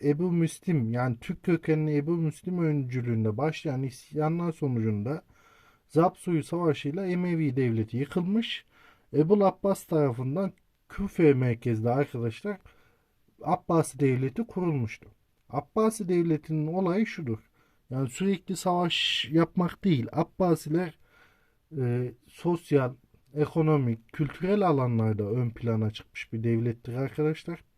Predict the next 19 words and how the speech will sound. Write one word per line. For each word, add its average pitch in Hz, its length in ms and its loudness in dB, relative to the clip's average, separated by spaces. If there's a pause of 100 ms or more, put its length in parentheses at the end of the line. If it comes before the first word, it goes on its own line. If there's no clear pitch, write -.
(1000)
Ebu 196 260 4
Abbas 185 400 2
tarafından 180 600 -2
Küfe'de 165 440 0
kuruldu 165 440 2
arkadaşlar 147 720 0
ama 151 340 2
Ebu 160 300 2
Abbas'tan 160 520 0
sonra 147 380 0
başa 143 240 2
geçen 143 360 -2 (840)
Ebu 156 380 2
Cafer 165 420 6
el-Mansur 165 840 4
döneminde 120 560 2
Bağdat 165 420 0
şehri 117 560 -2 (160)
kuruluyor 175 640 2